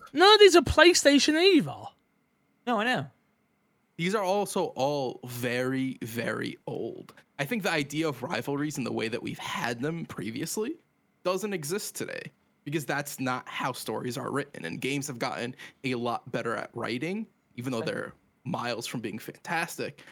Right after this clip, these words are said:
Speaker 3: They're a lot better at writing and telling stories than they were back when these games came out, where the main draw to the game is, like, that's the bad guy, that is who your rival is, and that's who you're trying to beat.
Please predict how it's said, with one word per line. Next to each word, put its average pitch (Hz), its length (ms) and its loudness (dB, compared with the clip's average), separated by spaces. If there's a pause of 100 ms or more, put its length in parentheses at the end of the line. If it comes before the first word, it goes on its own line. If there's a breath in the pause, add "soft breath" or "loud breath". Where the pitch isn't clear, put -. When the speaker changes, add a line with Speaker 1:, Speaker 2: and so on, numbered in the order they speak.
(120)
Speaker 3:
They're 135 120 -2
a 131 60 -4
lot 135 340 -4 (100)
better 120 360 -2
at - 220 -4
writing - 320 -8
and - 100 -10
telling - 240 -10
stories - 420 -8
than - 100 -8
they - 120 -10
were - 360 -8 (240)
back 113 240 -10
when 113 100 -6
these 113 200 -6
games - 220 -10
came - 180 -10
out, - 180 -8 (220 soft breath)
where 131 100 -4
the 127 80 -4
main 120 260 -2
draw 117 220 -4
to - 140 -8
the 107 60 -6
game 113 200 -6
is, - 100 -8
like, - 140 -8 (220)
that's 123 420 -6
the 143 120 -6
bad 113 340 -4
guy, 123 240 -4
that 120 340 -4
is - 160 -8
who - 80 -10
your 87 160 -8
rival - 400 -10
is, - 140 -8
and - 100 -12
that's - 220 -10
who - 80 -12
you're 87 120 -12
trying - 280 -10
to - 60 -12
beat. - 220 -20